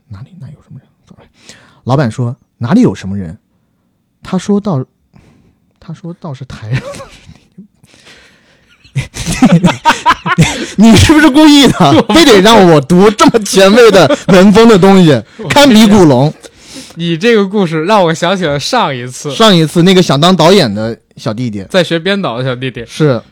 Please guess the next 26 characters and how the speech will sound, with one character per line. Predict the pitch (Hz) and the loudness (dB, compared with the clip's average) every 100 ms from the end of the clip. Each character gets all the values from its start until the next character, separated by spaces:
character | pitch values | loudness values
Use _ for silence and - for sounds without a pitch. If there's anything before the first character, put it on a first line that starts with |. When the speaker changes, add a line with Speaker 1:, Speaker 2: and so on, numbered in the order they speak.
| - | -14
Speaker 2:
我 | 170 | -10
不 | 214 | -4
知 | |
道 | 233 214 | -2 -2
这 | 208 233 | -4 -6
个 | 151 | -6
投 | - 147 | -8 -10
稿 | 147 110 | -10 -12
的 | |
朋 | 101 113 | -14 -14
友 | 120 120 | -12 -10
啊， | 127 | -12
听 | 123 180 | -10 -6
友 | 165 104 | -6 -6
白 | 120 123 | -6 -6
杨， | 143 104 110 123 - | -6 -8 -10 -12 -14
<laughs> | 123 | -8
Speaker 1:
嗯。 | 143 127 | -6 -4
Speaker 2:
你 | 123 | -6
现 | 107 | -6
在 | 151 | -6
上 | 147 147 | -6 -6
到 | 139 | -6
几 | 127 110 | -6 -10
年 | 113 127 | -14 -14
级？ | 113 117 | -16 -18